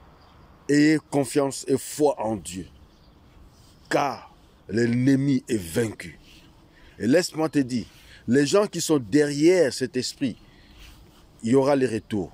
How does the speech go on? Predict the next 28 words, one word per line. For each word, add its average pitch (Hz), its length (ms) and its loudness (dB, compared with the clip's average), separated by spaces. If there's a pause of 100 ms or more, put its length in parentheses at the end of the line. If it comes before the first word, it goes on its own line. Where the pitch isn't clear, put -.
(240)
Que 120 80 -2
Dieu 120 160 2
vous 120 140 -2
bénisse 107 480 -4 (280)
encore 107 300 -2
aujourd'hui. 90 460 -6 (320)
Soyez 117 260 -2
tous - 220 -14
bénis. 92 340 -4 (640)
Et 135 120 2
prions 180 480 2
pour 135 240 0 (120)
tous 180 160 2
les 131 140 4
médecins. 92 480 -6 (1040)
Prions 175 340 4
pour 147 200 -2
tous 165 200 -2
les 139 140 4
corps. 123 600 -2 (1600)
Euh, 123 120 2
les 131 100 4
médecins, 139 680 0
les 127 180 0
infirmières. 120 680 -2 (880)
Prions 139 380 2
pour 117 280 0
eux. 107 120 2